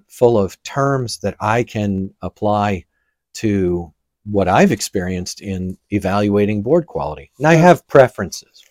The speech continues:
Speaker 1: Um, I, my dials are set to,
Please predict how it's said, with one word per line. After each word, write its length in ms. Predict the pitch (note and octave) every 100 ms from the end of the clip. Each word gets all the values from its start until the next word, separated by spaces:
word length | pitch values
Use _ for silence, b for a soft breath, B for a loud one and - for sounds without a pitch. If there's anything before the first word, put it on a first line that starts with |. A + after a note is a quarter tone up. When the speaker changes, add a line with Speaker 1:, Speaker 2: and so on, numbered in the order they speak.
| _ _ _ _ _ _ _ _ _ -
Speaker 1:
Um, 240 | E2+ D#2+ -
I, 220 | B2+ C3
my 260 | B2+ B2+ B2+
dials 440 | B2 B2+ C#3 A2
are 100 | A2
set 420 | - A#2 G#2 - _ _ _ _ _ -
to, 480 | - G#2 F#2+ F#2+